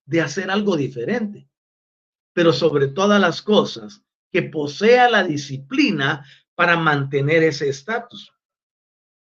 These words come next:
Y luego la responsabilidad para hacerlo crecer. Y así vamos hacia arriba exponencialmente.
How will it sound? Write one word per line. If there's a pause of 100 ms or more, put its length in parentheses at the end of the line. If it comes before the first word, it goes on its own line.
(260)
Y
luego (220)
la
responsabilidad
para
hacerlo
crecer. (540)
Y
así
vamos (460)
hacia
arriba (160)
exponencialmente.